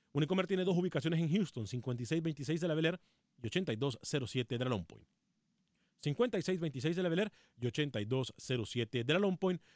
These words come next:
Ahí están nuestros amigos de Unicomer. No necesita crédito, le recuerdo, tampoco necesita seguro social. Solamente lleve la identificación de aquí o la de su país, comprobante de domicilio y comprobante de ingresos. Y con eso podrá comprar una sala, comedor, estufa, refrigerador, equipo de sonido,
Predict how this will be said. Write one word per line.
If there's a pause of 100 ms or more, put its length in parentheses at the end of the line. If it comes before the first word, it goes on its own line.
(140)
Ahí
están
nuestros
amigos
de
Unicomer.
No
necesita
crédito,
le
recuerdo,
tampoco
necesita
seguro
social. (340)
Solamente
lleve
la
identificación
de
aquí
o
la
de
su
país,
comprobante
de
domicilio
y
comprobante
de
ingresos. (320)
Y
con
eso
podrá
comprar
una
sala,
comedor,
estufa,
refrigerador,
equipo
de
sonido,